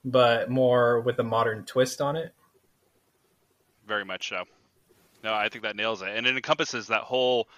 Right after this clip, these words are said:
Speaker 2: I mean, what, what was the eighties? You know, going to dance parties. I mean, look at all the amazing video games. I mean, that, the eighties was really established in club culture and arcade, you know, what it is today. And so to have that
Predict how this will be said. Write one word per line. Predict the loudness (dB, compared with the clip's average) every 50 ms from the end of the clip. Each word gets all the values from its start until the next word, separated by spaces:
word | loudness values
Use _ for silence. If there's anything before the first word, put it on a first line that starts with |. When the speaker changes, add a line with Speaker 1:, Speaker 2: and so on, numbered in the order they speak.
| -20 -20 -20 -20 -20 -14
Speaker 2:
I | -4 0
mean, | 2 2 4 6
what, | 4 4 4 2
what | 2 2 2
was | 2 0 0
the | 2 2 2
eighties? | 2 2 0 -2 -6
You | -10
know, | -8
going | -4 -4 -2 -2
to | -4 -4
dance | -2 -2 -2 -2 -2
parties. | -4 -2 -2 -2 -2 -4 -6
I | -4
mean, | -4 -4 -2
look | -2 -2 0
at | 2
all | 2 2
the | 2 0 -2
amazing | -2 -2 -4 -4 -4 -8 -10
video | -10 -6 -4 -4 -4 -4
games. | -4 -4 -4 -6 -8
I | -10
mean, | -10 -6 -4
that, | 0 2 2 2 0 -2 _ -18 -20 -10 _
the | 2
eighties | 2 4 4 4 2 0 -2
was | -6 -8 -6
really | -4 -4 -4 -4 -6
established | -6 -4 0 0 2 2 0 -2 -4 -4 -8
in | -12 -14 _ -8
club | -4 -2 -2 -2 -2
culture | -6 -8 -8 -6 -6 -4 -2 -2 -4 -4 -4
and | -4 -4 -4 -4 -6
arcade, | -8 -8 -10 -8 -6 -6 -6 -6 -8 -12 -16 -20
you | -20 _ _ _ _ _ -8
know, | -8 -6
what | -2 0 0 2
it | 2 0
is | -2 -2 -2 -6
today. | -10 -8 -4 -2 0 0 0 -2 -4 _ _ -20 -20 -20 -20 _ -8
And | -8 -6 -6 -8 -10 -12
so | -12 -8
to | -4 -4 -2
have | 2 4 4 4 4 2 0
that | 0 2 2 2 2 0 -2